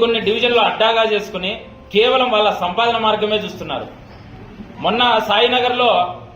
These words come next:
హాస్పిటల్లో ఎవరు, ఎవరు దాడి చేశారండి? వైఎస్ఆర్ పార్టీ నాయకులు కాదా? చేస్తున్న అక్రమాలు మీరు, చేస్తున్న కుట్రలు మీరు, బురద వేసేది మాత్రం మా ఎమ్మెల్యే గారి మీద వేస్తారా?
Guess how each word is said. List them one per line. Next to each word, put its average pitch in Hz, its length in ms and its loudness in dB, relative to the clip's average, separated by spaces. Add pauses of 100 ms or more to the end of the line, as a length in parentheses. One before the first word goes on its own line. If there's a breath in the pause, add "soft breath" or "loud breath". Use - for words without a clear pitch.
(140)
హాస్పిటల్లో 240 540 0 (140)
ఎవరు, 240 220 4 (580)
ఎవరు 247 160 0
దాడి 226 320 2
చేశారండి? 226 460 0 (1300)
వైఎస్ఆర్ 233 440 2
పార్టీ 220 200 2
నాయకులు 202 320 2
కాదా? 180 260 0 (1000)
చేస్తున్న 233 400 0
అక్రమాలు 226 520 0 (100)
మీరు, 226 220 2 (800)
చేస్తున్న 233 340 0
కుట్రలు 233 500 2
మీరు, 233 220 4 (960)
బురద 220 240 2 (120)
వేసేది 220 300 4
మాత్రం 208 340 0 (280)
మా 175 80 0 (140)
ఎమ్మెల్యే 202 260 2
గారి 185 220 2
మీద 180 120 -4
వేస్తారా? 151 460 -2